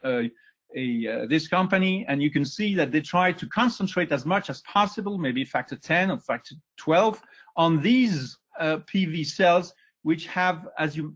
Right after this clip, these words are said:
you can imagine, very high efficiency. So you save lots of cost on the P V part,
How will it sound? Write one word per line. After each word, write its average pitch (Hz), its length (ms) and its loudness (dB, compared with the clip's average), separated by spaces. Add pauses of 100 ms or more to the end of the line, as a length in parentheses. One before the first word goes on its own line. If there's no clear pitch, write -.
you 156 120 -6
can 147 160 -4
imagine, 175 540 -2
very 196 480 2
high 170 220 -2
efficiency. 151 840 -6
So - 140 -8
you 156 120 -4
save 196 480 0
lots 165 320 0
of 143 140 -8 (420)
cost - 360 2
on 143 160 -6
the 135 160 -4
P 160 220 -8
V 131 160 -4
part, 180 340 0